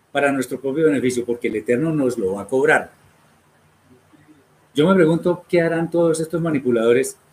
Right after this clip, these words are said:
después cuando el Eterno los llame a juicio y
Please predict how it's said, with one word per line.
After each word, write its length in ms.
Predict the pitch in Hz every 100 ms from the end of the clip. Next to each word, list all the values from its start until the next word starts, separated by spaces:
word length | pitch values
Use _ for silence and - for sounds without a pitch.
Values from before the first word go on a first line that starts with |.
| _ _ _ _
después 720 | 127 127 143 139 135 - - _ _ _ _ _ _ _ _ _ -
cuando 220 | 143 139
el 80 | 131
Eterno 300 | 127 135 151
los 120 | 143
llame 220 | - 127
a 60 | 135
juicio 320 | 147 139 143
y 180 | 120